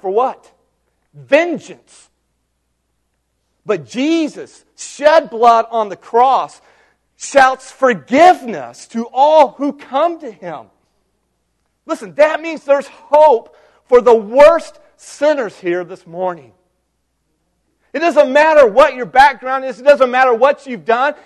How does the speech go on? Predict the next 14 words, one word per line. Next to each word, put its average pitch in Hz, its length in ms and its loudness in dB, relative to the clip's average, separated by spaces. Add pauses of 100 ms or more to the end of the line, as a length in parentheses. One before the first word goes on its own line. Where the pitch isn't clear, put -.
It 247 100 -6
doesn't 262 300 2
matter 269 360 0
that 226 160 0
you're 226 160 0
even 269 420 -8
a 240 80 -4
murderer. 269 720 -6 (560)
You've 240 200 -6
served 311 340 4
time. 285 480 -2
It - 80 -6
doesn't 302 360 2
matter. 302 760 2